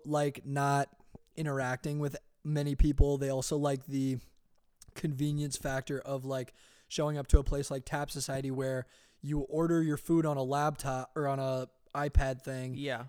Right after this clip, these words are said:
Speaker 1: and then you go and get the beer that you want, and the food comes out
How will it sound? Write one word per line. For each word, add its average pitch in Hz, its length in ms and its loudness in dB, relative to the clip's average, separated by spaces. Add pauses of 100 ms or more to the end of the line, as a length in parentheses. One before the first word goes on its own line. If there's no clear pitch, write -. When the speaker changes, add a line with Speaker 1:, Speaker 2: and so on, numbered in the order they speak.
Speaker 1:
and 147 160 -2
then 147 160 -2
you 151 120 0
go 151 260 0
and 143 140 -2
get 151 200 -2
the 139 60 -6
beer 151 260 8
that 143 140 0
you 143 120 0
want, 135 440 0 (340)
and 147 160 -4
the 139 60 -4
food 165 320 -2
comes 143 320 -4
out 139 340 0